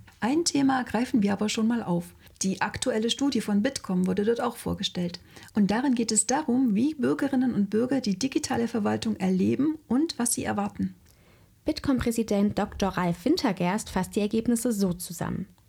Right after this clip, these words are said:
Speaker 2: Die Digitalisierung in Städten und Kommunen hat in den vergangenen Jahren Fortschritte gemacht. Gleichzeitig sind die Erwartungen der Menschen gestiegen. In Zahlen heißt das,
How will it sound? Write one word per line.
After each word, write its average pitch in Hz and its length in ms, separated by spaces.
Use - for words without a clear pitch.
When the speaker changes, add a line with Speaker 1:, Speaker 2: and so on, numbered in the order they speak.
Speaker 2:
Die 220 80
Digitalisierung 220 840
in 185 100
Städten 269 340
und 208 140
Kommunen 233 460
hat 190 140
in 196 60
den 185 120
vergangenen 233 500
Jahren 196 280
Fortschritte 185 600
gemacht. - 460
Gleichzeitig 254 720
sind 233 180
die 220 60
Erwartungen 202 540
der 196 120
Menschen 226 360
gestiegen. 196 600
In 180 120
Zahlen 247 420
heißt 254 260
das, 226 240